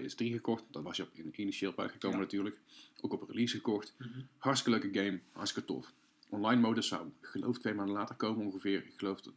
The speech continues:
Speaker 1: dat, nou, het, het kan misschien een maand of twee schelen. Ik weet het niet precies. In ieder geval kort daarna. Maar G T A Online in het begin was gewoon super,
Speaker 3: Shit,
Speaker 1: super
Speaker 3: joh.
Speaker 1: buggy.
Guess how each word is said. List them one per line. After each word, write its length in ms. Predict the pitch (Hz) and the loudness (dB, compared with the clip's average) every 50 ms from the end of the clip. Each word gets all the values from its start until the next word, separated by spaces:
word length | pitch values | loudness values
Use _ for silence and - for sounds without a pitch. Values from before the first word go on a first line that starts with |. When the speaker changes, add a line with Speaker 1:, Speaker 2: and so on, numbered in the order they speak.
| _ - | _ -20
Speaker 1:
dat, 240 | - 71 - - - - | -20 -20 -20 -20 -16 -16
nou, 140 | - - | -14 -14
het, 180 | - - - - - | -14 -14 -14 -10 -8
het 180 | - - - | -10 -8 -6
kan 140 | - - 101 | -4 -4 -2
misschien 200 | 98 92 - 98 | -2 -2 -2 -2
een 80 | 92 92 | -2 0
maand 160 | 92 92 95 | 0 -2 -2
of 80 | 87 - | -4 -4
twee 160 | 95 87 85 | -6 -6 -6
schelen. 280 | - - 82 80 76 | -4 -6 -6 -6 -6
Ik 80 | 87 - | -8 -10
weet 80 | - - | -10 -10
het 100 | 85 90 | -10 -10
niet 80 | 90 | -10
precies. 200 | - - - 90 87 | -10 -8 -8 -8 -8
In 40 | - - - - - - | -8 -12 -20 -20 -20 -8
ieder 140 | - - 113 | -2 0 0
geval 140 | 98 98 - | 0 2 0
kort 180 | - 110 101 | 0 0 0
daarna. 320 | - 90 95 90 - - - _ _ _ _ _ _ _ _ _ _ _ _ - - | 0 0 0 0 -2 -4 -8 _ _ _ _ _ _ _ _ _ _ _ _ -8 -6
Maar 80 | - | -4
G 160 | - 113 110 | 0 0 0
T 100 | - 113 | 2 0
A 100 | 101 95 101 | 0 0 0
Online 180 | 101 98 101 | 0 -2 -2
in 60 | 104 98 | 0 -2
het 100 | 95 92 | -2 -2
begin 300 | 90 98 101 95 90 85 | -2 -2 -2 -2 -2 -2
was 200 | 87 92 - - | -4 -4 -4 -4
gewoon 180 | 82 85 82 | -6 -6 -4
super, 240 | - - 101 - - | -2 -2 -2 -2 -4
Speaker 3:
Shit, 100 | - - | -4 -4
Speaker 1:
super 260 | - - - - - 95 | -4 -2 -2 -2 -2 -2
Speaker 3:
joh. 100 | 87 90 | -2 -2
Speaker 1:
buggy. 260 | 90 87 - - | -4 -4 -6 -10